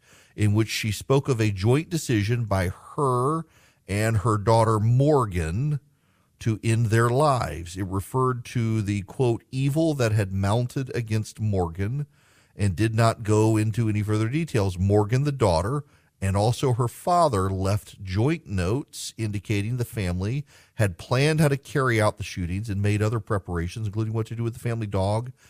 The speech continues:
and their assets. Those notes were dated January twenty-fourth, a day before the bodies were found. Two guns were found at the scene. The shell casings and other evidence support the account put forward by the written documents left behind by the family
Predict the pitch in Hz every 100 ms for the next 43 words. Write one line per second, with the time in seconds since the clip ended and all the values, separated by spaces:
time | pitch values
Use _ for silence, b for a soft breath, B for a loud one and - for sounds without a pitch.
0 | b b 76 87 113 135 - 107 78 -
1 | 104 123 120 110 117 143 - 92 98 104
2 | 107 101 101 101 92 87 98 90 - 156
3 | 185 - b b b - 82 107 120 135
4 | - 143 127 117 110 117 120 123 - 175
5 | 127 82 80 80 _ _ _ _ _ _
6 | _ _ _ _ _ _ _ _ _ -
7 | - 139 127 131 131 127 127 135 127 117
8 | 120 - 107 80 78 - _ b b b
9 | b b 85 - 131 117 127 123 - 120
10 | 110 110 104 110 110 117 131 - 101 -
11 | 117 - 110 92 - 120 127 - 113 -
12 | 123 113 120 110 107 92 101 104 101 104
13 | - 120 120 - 101 - 98 101 107 104
14 | 92 - 117 135 147